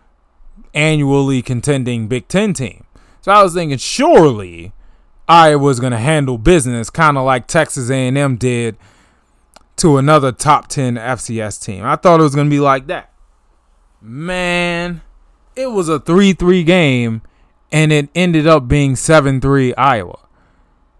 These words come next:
I mean, it was Floyd Mayweather type defense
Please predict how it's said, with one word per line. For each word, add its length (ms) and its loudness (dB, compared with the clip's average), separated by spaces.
I 140 6
mean, 280 2
it 120 2
was 220 4
Floyd 480 6
Mayweather 600 2
type 340 0
defense 680 -8